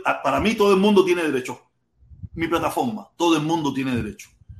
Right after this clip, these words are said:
Mi pequeña democracia que yo, que yo entiendo es esta. Aquí donde todo el mundo tiene derecho. Todo el mundo tiene derecho de opinar, de decir,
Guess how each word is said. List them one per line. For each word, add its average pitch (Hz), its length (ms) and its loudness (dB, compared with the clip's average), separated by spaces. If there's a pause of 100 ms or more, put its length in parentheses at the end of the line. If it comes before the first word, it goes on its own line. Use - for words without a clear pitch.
(400)
Mi 185 120 2
pequeña 226 520 6
democracia 190 600 2
que 156 100 -2
yo, 202 240 4
que 160 140 -4
yo 190 120 4
entiendo 196 540 0
es 131 60 -4
esta. - 320 -14 (240)
Aquí 135 240 0
donde 127 180 2
todo 151 160 2
el 151 60 2
mundo 156 240 0
tiene 135 200 0
derecho. 104 340 -8 (1300)
Todo 185 140 8
el 185 80 8
mundo 190 240 6
tiene 180 200 2
derecho 170 320 0
de 151 80 4
opinar, 139 460 0
de 131 140 0
decir, 131 560 0